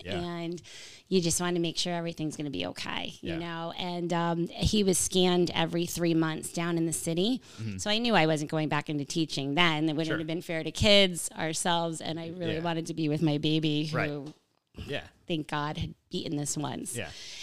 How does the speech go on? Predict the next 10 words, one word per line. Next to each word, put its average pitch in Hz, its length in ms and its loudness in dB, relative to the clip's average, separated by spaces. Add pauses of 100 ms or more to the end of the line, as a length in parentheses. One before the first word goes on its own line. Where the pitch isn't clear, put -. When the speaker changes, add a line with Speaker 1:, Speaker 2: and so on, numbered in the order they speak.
Speaker 2:
And, 196 320 6
uh, 185 260 4
every 226 200 4
time 214 260 2
I 196 120 6
was 196 120 2
gonna 185 240 2
go 185 220 8
back 175 600 4 (280)
to, 170 500 0